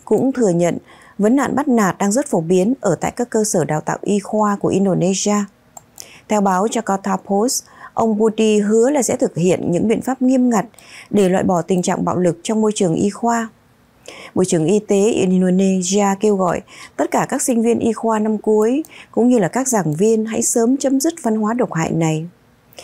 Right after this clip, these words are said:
Một khảo sát gần đây của Bộ Y tế Indonesia cho thấy, cứ năm bác sĩ nội trú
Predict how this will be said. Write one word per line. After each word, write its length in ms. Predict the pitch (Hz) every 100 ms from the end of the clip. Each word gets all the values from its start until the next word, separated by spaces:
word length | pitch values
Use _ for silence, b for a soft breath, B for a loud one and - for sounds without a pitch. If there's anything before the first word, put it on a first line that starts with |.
| B B -
Một 80 | 170
khảo 180 | 175 156
sát 200 | 220 240
gần 180 | 185
đây 160 | 165 185
của 120 | 180
Bộ 160 | 156 -
Y 140 | 196
tế 160 | 196 185
Indonesia 640 | 226 220 196 175 175 165 170
cho 100 | 170
thấy, 380 | 180 190 190 240 B B B B -
cứ 100 | 285
năm 200 | 285 247
bác 120 | 285
sĩ 140 | -
nội 240 | 285 214 -
trú 280 | 233 226